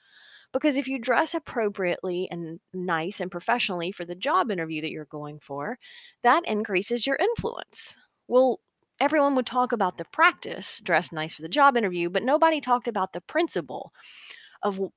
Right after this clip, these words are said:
h-, why and how dressing for the interview impacts your influence. It shows that you are professional already in that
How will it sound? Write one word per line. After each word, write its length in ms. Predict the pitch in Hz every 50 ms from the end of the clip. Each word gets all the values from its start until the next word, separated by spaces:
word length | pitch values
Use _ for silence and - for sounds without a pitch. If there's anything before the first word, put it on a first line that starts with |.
| _ -
h-, 140 | - - -
why 440 | - 185 190 202 208 226 247 247 - -
and 140 | 196 202 196
how 440 | 180 - - 233 302 302 226 170 180
dressing 440 | 180 180 165 170 185 - 170 151 185
for 140 | - 175 165
the 140 | 160 143 - -
interview 480 | 175 160 151 156 151 147 147 151 156 - _ _ _ _ _ _ _ _ _ _ _ _ _ _ - - -
impacts 880 | 208 196 202 202 220 - _ _ _ - - 160 156 - - - - - -
your 380 | 175 170 156 147 143 143 - -
influence. 680 | - 247 254 226 - - - - - _ - - - - -
It 120 | 196 196
shows 380 | - - 220 202 202 214 208 208
that 140 | 208 -
you 180 | 196 196 190 -
are 180 | - 180 175 175
professional 840 | - 185 180 - - 302 311 - - - 180 170 165 160 160 160 - - - - - - - _ _ _ -
already 580 | 208 220 226 240 226 208 190 180 175 175 185
in 560 | 175 - 175 170 165 170 165 165 165 165 160 - _ _ _ _ _ _ _ _ _ _ _ _ 175
that 200 | 170 147 -